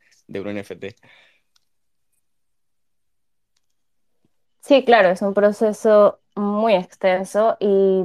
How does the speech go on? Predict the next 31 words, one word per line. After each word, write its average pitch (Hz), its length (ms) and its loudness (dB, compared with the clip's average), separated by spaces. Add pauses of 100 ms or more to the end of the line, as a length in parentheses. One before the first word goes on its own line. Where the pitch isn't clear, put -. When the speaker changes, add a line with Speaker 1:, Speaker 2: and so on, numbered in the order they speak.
Speaker 2:
por 180 180 -2
lo 180 120 -4
que 202 100 2
veo 196 200 6
ustedes 233 320 -2
están 233 280 -2
trabajando 220 460 -2
muchísimo 214 800 -4
en 180 540 -4
construir 175 680 -4
a 185 60 2
la 208 140 -2
comunidad. 185 680 2 (920)
Em, 175 840 -2 (420)
y 220 120 -6
no 240 160 4
sé 269 160 2
si 311 100 4
esta 285 260 4
pregunta 226 440 4
sea 240 260 4
para 208 220 4
<laughs> - 20 -20
ti, 262 440 0 (540)
porque 208 580 4
como 196 240 2
sé 196 180 -2
que 208 160 -2
ya 220 180 4
er-, 214 140 0
eres 202 220 -2